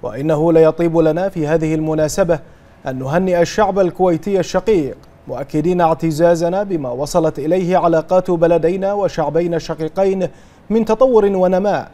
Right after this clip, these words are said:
وما يربط بيننا من أواصر الأخوة والمحبة والمودة الصادقة، والتي تضرب بجذورها عميقة في تاريخ بلدينا العريق، داعين المولى عز وجل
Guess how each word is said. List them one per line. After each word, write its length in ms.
وما 220
يربط 420
بيننا 520
من 180
أواصر 420
الأخوة 640
والمحبة 840
والمودة 720
الصادقة، 680
والتي 360
تضرب 360
بجذورها 800
عميقة 680
في 120
تاريخ 380
بلدينا 520
العريق، 420
داعين 320
المولى 360
عز 300
وجل 480